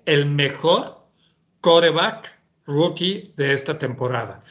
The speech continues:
Se ha comido a todos, ha sabido, este, realmente estar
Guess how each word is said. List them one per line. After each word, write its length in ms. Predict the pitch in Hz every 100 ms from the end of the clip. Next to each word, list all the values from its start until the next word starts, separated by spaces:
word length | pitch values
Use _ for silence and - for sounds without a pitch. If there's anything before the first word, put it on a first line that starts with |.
| -
Se 180 | - -
ha 80 | 165
comido 400 | 165 160 156 151
a 180 | 131 -
todos, 560 | 156 165 196 254 - _
ha 120 | 143
sabido, 760 | - 147 135 143 139 151 147 135
este, 840 | 127 123 - _ 135 127 127 123
realmente 580 | 127 131 131 135 151 143
estar 800 | - - 139 139 147 - -